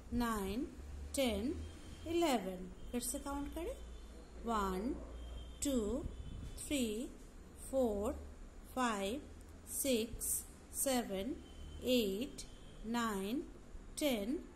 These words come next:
इलेवन। ये नंबर कौन सा है? वन, टू, ट्वेल्व। Next number is one, one, इलेवन। तो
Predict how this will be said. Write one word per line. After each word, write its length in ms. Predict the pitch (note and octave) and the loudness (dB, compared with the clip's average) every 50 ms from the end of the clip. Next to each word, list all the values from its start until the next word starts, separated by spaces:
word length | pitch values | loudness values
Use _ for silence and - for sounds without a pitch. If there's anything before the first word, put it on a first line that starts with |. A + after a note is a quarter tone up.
| - - - - - - | -16 -14 -14 -14 -8 -2
इलेवन। 680 | E4 E4+ F4+ E4+ D4+ B3+ G3+ E3+ F3+ F3+ E3+ E3+ F3+ - - - - - - - - - - - - - - - - - - - - - - - - - - - - - - - - - - - - - - - - - - - - - - - - - - - - - - - - - - - - - - B3 | 2 6 6 8 8 6 4 4 2 -2 -2 -2 -6 -8 -8 -12 -14 -14 -16 -14 -14 -14 -16 -16 -16 -14 -14 -14 -14 -14 -14 -14 -16 -16 -16 -16 -18 -16 -16 -16 -16 -18 -16 -16 -16 -16 -16 -16 -16 -14 -14 -16 -14 -14 -12 -10 -10 -10 -12 -12 -14 -16 -16 -16 -16 -16 -16 -16 -16 -16 -16 -16 -16 -8 0 4
ये 120 | D4 D#4 | 4 6
नंबर 360 | D4 C#4+ D4+ D4 C#4+ D#4 D#4 | 6 6 6 6 4 4 2
कौन 260 | D4+ - D4 C#4+ C#4+ C#4+ | 2 2 2 2 4 4
सा 160 | C#4+ D#4+ E4 E4 E4 | 2 2 2 2 4
है? 100 | F#4+ B4+ D5 - - - - - - - - - - | 2 2 2 -2 -8 -14 -16 -18 -18 -18 -16 -12 -6
वन, 360 | G3 G#3 G#3+ G#3+ G#3+ A#3 D4+ G#4+ - - - - - - - - - - - - | 0 2 4 6 6 6 4 2 0 -4 -12 -16 -16 -16 -16 -16 -10 -2 2 4
टू, 280 | B3+ B3 B3 C#4+ G4 B4 - - - - - - - - - - - | 6 6 6 6 4 2 0 -4 -12 -12 -12 -12 -14 -14 -8 0 4
ट्वेल्व। 460 | - F#4+ F4+ D#4+ G#3 E3 D3+ D3 E3 - - - - - - - - - - - - - - - - - - - - - - - - | 6 6 8 6 6 4 2 -2 -6 -8 -10 -10 -12 -12 -12 -12 -12 -12 -14 -14 -16 -16 -16 -16 -16 -16 -18 -18 -18 -18 -12 -4 0
Next 280 | A#3+ C4 B3+ - - D4+ | 0 0 0 0 0 2
number 260 | D4+ D4 D4 C#4+ D4+ D4+ | 4 4 4 4 4 4
is 260 | E4+ G4+ A#4 A4+ - - - - - - - | 4 4 4 4 2 0 0 -4 -8 -8 -2
one, 320 | G3 G#3+ G#3+ G#3+ A#3 D4 G#4+ A#4+ - - - - - - - - - G3+ | 2 4 4 6 6 4 2 0 -2 -10 -16 -16 -16 -16 -16 -10 -2 0
one, 300 | G#3 G#3 G#3 A3 C4 G4 - - - - - - - - - - | 2 4 4 4 4 2 2 -2 -10 -14 -16 -18 -18 -16 -8 0
इलेवन। 640 | D#4 F4 F#4 F#4 F4 D4+ A#3+ F#3 F3 F3 E3+ E3 F3 F3+ - - - - - - - - - - | 6 10 10 10 10 10 8 4 2 0 -2 -2 -4 -6 -8 -12 -14 -16 -16 -16 -16 -4 2 6
तो 100 | C4 | 6